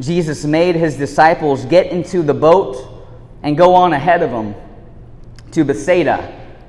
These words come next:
while he dismissed the crowd.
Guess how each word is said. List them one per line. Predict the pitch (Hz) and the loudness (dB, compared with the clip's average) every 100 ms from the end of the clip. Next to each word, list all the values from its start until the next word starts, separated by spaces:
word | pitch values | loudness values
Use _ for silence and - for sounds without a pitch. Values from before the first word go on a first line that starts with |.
| - - - - - - - - - - - - - - - | -20 -20 -20 -20 -20 -20 -20 -20 -20 -20 -20 -20 -20 -20 -6
while | - 185 | 2 4
he | 202 202 | 4 0
dismissed | 180 180 190 226 - 165 | -2 -2 -2 -2 -2 -6
the | 165 | -2
crowd. | 185 196 156 107 82 | 4 6 6 4 -2